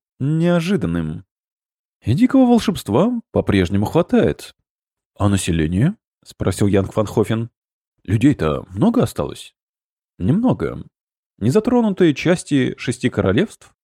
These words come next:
прибрали к рукам соседи. Часть Эрмети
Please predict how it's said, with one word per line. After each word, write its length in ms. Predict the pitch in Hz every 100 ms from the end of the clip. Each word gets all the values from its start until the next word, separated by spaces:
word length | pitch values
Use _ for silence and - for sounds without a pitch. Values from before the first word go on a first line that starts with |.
| _
прибрали 460 | - 110 113 226 220
к 80 | -
рукам 280 | 139 143 139
соседи. 600 | 175 - 254 95 73 - _ _ _ _ _
Часть 320 | - 113 -
Эрмети 560 | 120 139 147 90 76